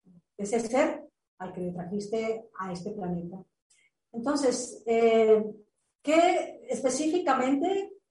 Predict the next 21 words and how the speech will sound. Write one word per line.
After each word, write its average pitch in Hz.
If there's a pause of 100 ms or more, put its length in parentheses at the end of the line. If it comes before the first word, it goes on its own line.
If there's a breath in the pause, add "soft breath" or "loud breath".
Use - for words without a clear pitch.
(180)
qué 285
son 302
las 311
inquietudes 262
que 233
tienes 240
de, 214
de 220
cómo 294
está 311
ese 294
ser, 302
de 240
por 220
qué 285
se 320
fue, 294
de 269
para, -
o - (120)
sea, 240